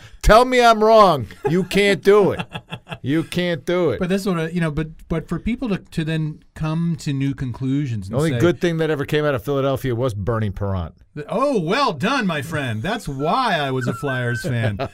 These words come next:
Speaker 1: <laughs>
Speaker 2: Bernie White Skates Perrant. That was
Speaker 1: Yeah.
Speaker 2: my old, my old hero thing. Uh, and he was great. That, but I
Speaker 1: Mm-hmm.
Speaker 2: hated the Dave Schultz kind of Flyers, you know, the
Speaker 1: Right, yeah.
Speaker 2: punching, fighting thing.
Speaker 1: Yeah.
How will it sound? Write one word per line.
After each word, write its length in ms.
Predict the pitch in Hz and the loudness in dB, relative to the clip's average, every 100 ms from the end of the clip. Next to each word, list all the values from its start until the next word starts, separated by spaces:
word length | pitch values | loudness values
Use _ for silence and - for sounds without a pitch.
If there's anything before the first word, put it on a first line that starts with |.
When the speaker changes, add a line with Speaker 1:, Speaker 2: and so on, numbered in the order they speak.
| 107 | -10
Speaker 1:
<laughs> 200 | - - | -14 -4
Speaker 2:
Bernie 280 | 151 196 175 | 0 2 0
White 240 | 170 180 | -2 -4
Skates 340 | - 180 175 | -4 -4 -4
Perrant. 480 | - 175 165 190 170 139 | -4 -4 -2 0 0 2
That 160 | 160 | 2
was 100 | 165 | 4
Speaker 1:
Yeah. 120 | 156 165 | 2 2
Speaker 2:
my 60 | |
old, 240 | 170 165 143 | 0 -4 -6
my 220 | 147 160 | -4 -2
old 260 | 160 165 123 | -2 -4 -6
hero 400 | 151 202 165 120 | -4 -2 -2 -4
thing. 260 | 127 113 - - - _ - | -4 -6 -8 -20 -20 _ -10
Uh, 300 | 170 151 139 - _ _ | -6 -6 -6 -12 _ _
and 100 | 135 | -6
he 60 | 123 | -4
was 180 | 127 117 | -4 -4
great. 220 | 110 95 - _ | -6 -8 -12 _
That, 160 | 226 202 | -10 -6
but 80 | 180 | 0
I 60 | |
Speaker 1:
Mm-hmm. 120 | 147 139 | 2 2
Speaker 2:
hated 220 | 160 165 | 0 -2
the 60 | |
Dave 280 | 147 160 165 | -2 -4 -4
Schultz 300 | - 202 226 | -4 -4 -4
kind 220 | - 110 | -4 -4
of 40 | 110 | -4
Flyers, 440 | 117 104 98 90 | -6 -6 -6 -6
you 60 | 110 | -6
know, 100 | 117 | -2
the 80 | 120 | 0
Speaker 1:
Right, 240 | 123 104 | 0 -2
yeah. 100 | - 110 | -2 0
Speaker 2:
punching, 200 | 113 117 | -2 -4
fighting 360 | 131 123 104 | -6 -6 -6
thing. 160 | 90 92 | -8 -8
Speaker 1:
Yeah. 280 | 104 87 | -6 -8